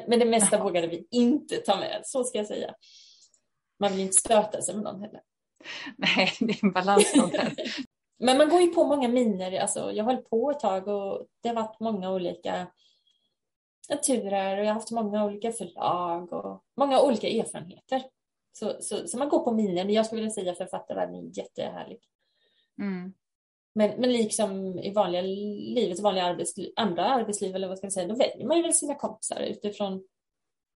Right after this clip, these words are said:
Speaker 1: vem som, det finns väl alltid några på en arbetsplats som man kanske inte trivs så bra med.
Speaker 2: Mm.
Speaker 1: Och är man inte sådär gapig och skrikig och sådär, det är inte jag, så,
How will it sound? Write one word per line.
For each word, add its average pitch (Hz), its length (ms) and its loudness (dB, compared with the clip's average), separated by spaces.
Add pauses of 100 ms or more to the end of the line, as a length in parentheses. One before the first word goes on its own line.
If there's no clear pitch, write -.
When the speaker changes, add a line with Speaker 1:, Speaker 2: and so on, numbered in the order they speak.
(260)
Speaker 1:
vem 214 220 -4
som, 190 320 -10
det 233 80 -6
finns 247 240 -2
väl 214 160 0 (240)
alltid 208 380 -4
några 196 360 0
på 220 120 -8
en 233 100 -6
arbetsplats - 680 -4
som 185 60 -10
man 180 100 -8
kanske 185 240 -6
inte - 320 -6 (760)
trivs 262 300 4
så 202 120 2
bra 170 300 2
med. - 200 -6 (500)
Speaker 2:
Mm. 190 280 -4
Speaker 1:
Och 277 80 8
är 262 120 6
man 233 120 6
inte 262 120 0
sådär 226 220 2
gapig 196 340 0
och 175 80 -8
skrikig 190 600 -6
och 170 320 -2
sådär, - 240 -4
det 214 60 -6
är 214 60 -2
inte 202 300 -6
jag, 170 200 -2
så, 208 280 -12